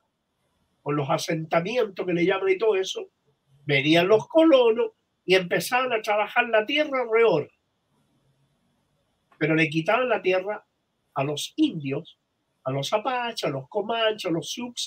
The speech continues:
etcétera. Avanzaban, suponte, cien kilómetros y ponían otro fuerte militar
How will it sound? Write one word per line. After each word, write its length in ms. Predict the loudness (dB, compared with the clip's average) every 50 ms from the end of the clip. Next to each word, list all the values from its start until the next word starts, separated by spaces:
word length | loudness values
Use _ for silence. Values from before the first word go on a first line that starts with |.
| -8 -8
etcétera. 640 | -8 -8 -4 -2 -2 -2 -2 -4 -8 -10 -14 -18 _ _ _ _ _ _ _ _ _ _ _ _ _ _ _ _ _ _ _ _ _ _ _ _ _ _ _ 6
Avanzaban, 800 | 8 10 10 8 6 4 0 0 2 4 6 6 6 4 0
suponte, 560 | -2 -4 -4 -2 0 0 0 2 2 2 2 2
cien 380 | 2 0 -2 -2 -4 -4 -4 -4
kilómetros 560 | -4 -4 -2 -2 -2 -2 -4 -4 -6 -10 -10 -12 _ _ _
y 120 | -4 -4 -2
ponían 460 | -2 -2 -2 2 4 2 2 2 -2 _ _ _ _
otro 340 | 4 4 4 4 2 0 0
fuerte 460 | 0 2 2 2 2 0 -2 -6 -2
militar 600 | 0 0 0 0 -2 -4 -2 -2 -2 -2 -2 -6